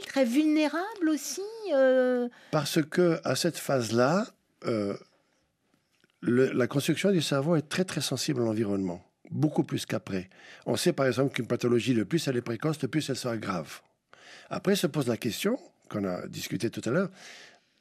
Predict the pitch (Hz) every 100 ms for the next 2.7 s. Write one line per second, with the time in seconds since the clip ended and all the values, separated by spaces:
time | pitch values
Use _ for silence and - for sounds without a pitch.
0 | _ - 127 117 131 147 - 220 - -
1 | 135 143 131 117 113 107 110 110 123 151
2 | 160 - 123 110 107 180 -